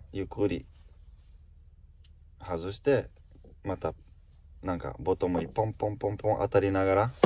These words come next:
ゆっくり巻くと、めっちゃ釣れたんですね。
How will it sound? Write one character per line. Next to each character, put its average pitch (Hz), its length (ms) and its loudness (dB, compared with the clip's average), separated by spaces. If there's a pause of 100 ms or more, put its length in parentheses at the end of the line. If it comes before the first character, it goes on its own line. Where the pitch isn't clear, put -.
(920)
ゆ 95 140 0
っ 92 40 -2
く 95 160 -2
り 90 80 0
巻 87 200 0
く - 100 -12
と、 117 300 2 (1400)
め 82 120 -8
っ - 40 -14
ち - 120 -8
ゃ - 60 -2
釣 82 200 -2
れ 78 60 0
た 73 120 -6
ん 67 80 -10
で 64 60 -14
す - 80 -18
ね。 85 180 -6